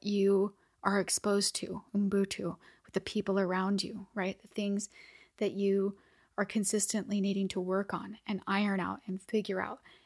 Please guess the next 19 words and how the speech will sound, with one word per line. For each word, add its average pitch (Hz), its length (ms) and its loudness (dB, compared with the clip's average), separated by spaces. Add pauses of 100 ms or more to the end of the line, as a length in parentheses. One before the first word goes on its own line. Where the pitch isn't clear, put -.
and 202 140 4
what 220 160 6
you 208 160 2
feel 214 280 4
like 202 200 0
you're 196 140 2
being 190 320 -2
blocked 190 440 2
from 190 320 -4
because 185 540 -2 (420)
you're 202 180 2
too 214 240 -2
busy 196 320 4
spending 190 500 2
energy, 190 580 0 (760)
you 214 100 2
know, 185 180 0
over 190 260 2
here 180 540 2